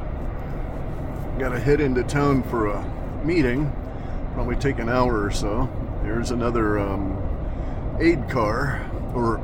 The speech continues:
ambulance, as the East Coast guys call 'em.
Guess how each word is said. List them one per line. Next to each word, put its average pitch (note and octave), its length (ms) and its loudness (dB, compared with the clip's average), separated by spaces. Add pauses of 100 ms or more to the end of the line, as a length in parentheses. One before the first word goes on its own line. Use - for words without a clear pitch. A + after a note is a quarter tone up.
ambulance, A#2 640 0
as F#2+ 320 -4 (960)
the A2 60 -2
East A2+ 260 0
Coast A#2 300 2
guys G2+ 300 -2
call A#2 260 2
'em. D3 160 2